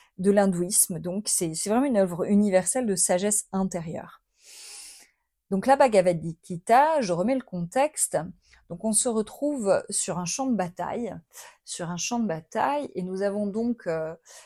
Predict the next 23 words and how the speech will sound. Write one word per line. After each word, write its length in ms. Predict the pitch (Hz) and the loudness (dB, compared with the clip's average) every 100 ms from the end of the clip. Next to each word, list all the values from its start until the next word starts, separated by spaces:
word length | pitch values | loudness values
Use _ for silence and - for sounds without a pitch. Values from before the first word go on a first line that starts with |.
| _ - | _ -10
le, 240 | 185 196 | -6 -4
le 120 | 196 | -4
personnage 540 | 190 240 - 214 196 - | -4 -4 -2 -2 -2 -4
principal 720 | - 175 - 165 247 269 262 | -6 -4 -4 -4 -2 0 0
de 80 | 175 | -2
la 100 | 165 | -2
Bhagavad 420 | 160 165 165 160 | -2 -2 -4 -6
Gita, 360 | 160 - 247 254 | -8 -2 -2 -2
qui 120 | - | -4
s'appelle 240 | 180 165 | -6 -6
donc 240 | 156 160 - | -6 -6 -8
Arjuna, 720 | - 190 180 160 165 170 254 - _ - - _ | -8 -6 -4 -4 -2 0 0 -4 _ -20 -20 _
qui 120 | - | -8
est 40 | 185 | -8
complètement 400 | 330 311 254 233 | -4 -2 0 2
paralysé 680 | 240 233 220 214 208 220 | 4 4 6 4 2 -2
sur 180 | 233 190 | -4 -4
ce 140 | - 185 | -4 -4
champ 240 | - 185 | -4 -4
de 80 | 185 | 0
bataille. 640 | 165 160 165 190 254 214 170 _ - - - - _ | 0 0 -2 0 0 -2 -6 _ -20 -20 -16 -16 _
Et, 320 | 208 202 202 180 | 2 4 4 2
euh, 500 | 165 165 160 160 | 0 -4 -6 -8